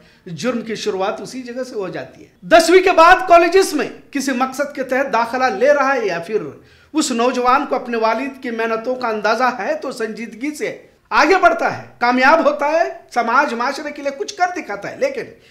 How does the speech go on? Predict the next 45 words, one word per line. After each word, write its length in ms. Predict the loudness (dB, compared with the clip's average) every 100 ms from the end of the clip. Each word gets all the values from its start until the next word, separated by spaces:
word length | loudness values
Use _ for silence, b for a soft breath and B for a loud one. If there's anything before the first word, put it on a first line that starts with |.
| b _
यहाँ 280 | 0 2 2
भी 140 | 0
रुकावटों 500 | -2 0 0 2 -2
के 140 | -4 -8
तौर 320 | -2 2 2
पर 360 | 0 -4 -4 -6
ऐश 180 | -6 -6
परस्ती, 480 | -8 -10 -10 -14 -20
दोस्ती, 480 | -16 -14 -14 -14 -16 -16 -12
गर्लफ्रेंड, 500 | -10 -10 -12 -12 -12 -16
पिकनिक 540 | -18 -14 -14 -14 b b b b 0
इसके 260 | 2 4
रास्तों 380 | 4 4 4 4
को 140 | 4 6
मोड़ 260 | 8 6
देती 320 | 6 -2 -6
है, 260 | -8 -10 -16 b _
इसकी 260 | -10 -6 -8
सिमत 340 | -4 -4 -2
बदल 280 | -2 0 0
जाती 320 | -2 -2 -8
है। 180 | -14 -18 b b 0
अमीर 320 | 0 2 -2
दोस्तों 360 | 0 -2 -2 -6
की 120 | -6
तरह 180 | -2 0
वो 180 | 2 2
भी 120 | 2
मजे 280 | 0 0 -4
की 100 | -6
जिंदगी 340 | -6 -6 -6
गुजारना 360 | -4 -2 -2 -2
चाहता 300 | -4 -6 -6
है 200 | -10 -6 6
और 160 | 6
फिर 220 | 8 6 6
यही 320 | 6 6 6
उसकी 300 | 4 2 -2
सोच 380 | -4 0 0 0
जुर्म 240 | -4 -6 -6
की 120 | -10
तरफ 260 | -8 -8 -8
ले 120 | -8
जाती 300 | -10 -12 -16
है। 120 | -20